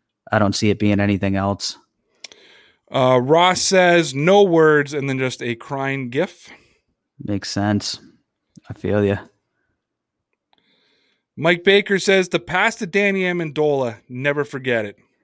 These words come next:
Speaker 1: Yeah, that's one that I'll always remember as well. If we remember correctly, in that one, the Patriots were down fourteen to nothing and then twenty-eight to fourteen.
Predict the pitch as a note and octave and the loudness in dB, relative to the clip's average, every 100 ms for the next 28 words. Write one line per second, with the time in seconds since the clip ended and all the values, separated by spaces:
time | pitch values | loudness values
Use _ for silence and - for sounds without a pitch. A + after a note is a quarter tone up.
0 | _ _ _ _ - B2+ A2+ G#2+ A#2 A2+ | _ _ _ _ 2 6 6 4 2 2
1 | - A2+ A2+ G#2+ G#2 G#2 G#2 G#2 G#2 G2 | 2 4 4 4 4 4 4 2 0 -2
2 | G#2 G2+ G#2 G#2 G#2 G2+ G#2+ G#2 G#2 - | -4 -2 -2 -4 -6 -4 -2 -2 -2 -4
3 | G#2+ - - G#2+ A2+ A2 A#2 A#2+ A2+ A2 | -8 -8 -14 -8 -4 -2 2 2 0 -2
4 | A#2+ A2+ A#2+ A2+ A2 A2 G#2+ A2+ G#2 A2 | 0 0 0 -2 0 2 0 -2 -4 -4
5 | A2 A2+ G2 G#2 A2 G#2 G2+ A#2 A2+ - | -4 -4 -6 -4 -2 -2 -4 -6 -6 -4
6 | A#2+ A#2 A2+ G#2+ G#2+ A#2 A2 G#2+ G#2 F#2+ | -2 -2 0 0 0 -2 -2 -2 -4 -6
7 | A2 A2 G#2+ - G#2+ - A2+ A2 A2+ A2+ | -4 -4 -4 -6 -10 -4 -4 -4 -4 -2
8 | A#2 | -2